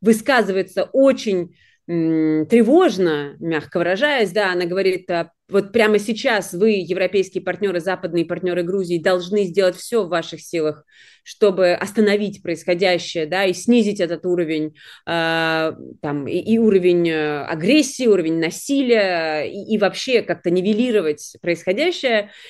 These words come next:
А, но обычно западные партнеры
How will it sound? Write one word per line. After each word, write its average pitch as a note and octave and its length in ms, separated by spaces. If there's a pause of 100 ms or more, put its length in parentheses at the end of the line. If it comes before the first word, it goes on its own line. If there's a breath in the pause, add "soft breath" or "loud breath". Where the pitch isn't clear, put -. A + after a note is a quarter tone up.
(140 loud breath)
А, E3 300
но A3 380
обычно F3+ 800
западные F#3 440
партнеры F3 760